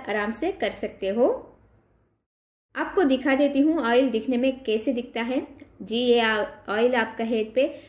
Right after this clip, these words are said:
जो भी पतलापन है, गंजापन है, उसे हटाने के लिए बहुत ही अच्छा काम करता है। और जो भी आपके बाल उड़ गए हैं वो भी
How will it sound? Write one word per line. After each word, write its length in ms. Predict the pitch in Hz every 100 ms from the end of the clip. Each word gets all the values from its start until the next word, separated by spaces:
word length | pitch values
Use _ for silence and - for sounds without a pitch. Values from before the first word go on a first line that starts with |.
| - -
जो 180 | 214 247
भी 100 | 285
पतलापन 540 | - 226 - 269 254 233
है, 220 | 240 233
गंजापन 540 | 196 247 247 311 247 247
है, 300 | 247 240 254 - _ _
उसे 300 | - 294 392
हटाने 360 | 330 269 262 262
के 120 | 254
लिए 220 | 254 262 226 -
बहुत 320 | 233 269 302
ही 80 | 320
अच्छा 340 | 285 - 240
काम 260 | 233 208 214
करता 320 | 226 214 214
है। 240 | 214 247 466 - - _ _ _ _ _ _ _ _ _ -
और 200 | 277 294
जो 220 | 247 262 247
भी 120 | 320
आपके 320 | 277 - 240
बाल 360 | 220 214 226 240 -
उड़ 140 | 233 247
गए 280 | 285 254
हैं 220 | 247 247 277
वो 220 | 220 233
भी 200 | 240